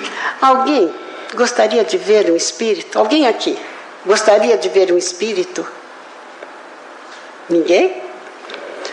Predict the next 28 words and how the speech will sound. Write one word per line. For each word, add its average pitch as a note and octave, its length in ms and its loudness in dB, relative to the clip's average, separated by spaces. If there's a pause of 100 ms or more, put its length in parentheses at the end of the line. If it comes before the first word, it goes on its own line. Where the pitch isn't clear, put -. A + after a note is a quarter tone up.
(400)
Mas F3+ 240 4
você A#3+ 360 2
vê, G#3+ 260 0 (480)
todos G#3+ 280 4
vocês C#4 440 2
veem, - 280 0 (640)
todo F#3+ 300 4
dia, - 220 0 (600)
quando G3+ 240 4
olham G#3 260 4
no C4 80 2
espelho. E3 460 -2 (540)
<laughs> - 680 0
Mas A3+ 200 4
basta D4+ 460 4
olhar B3 300 2
no E4 60 2
espelho C4 680 2
que D#4+ 120 -4
vem C#4+ 340 4
um. - 320 0 (420)
Só - 680 0
que A3+ 120 0
com A#3 220 6
dois B3 640 4
tipos C4+ 400 0
de G4+ 140 4
roupa: G3+ 580 2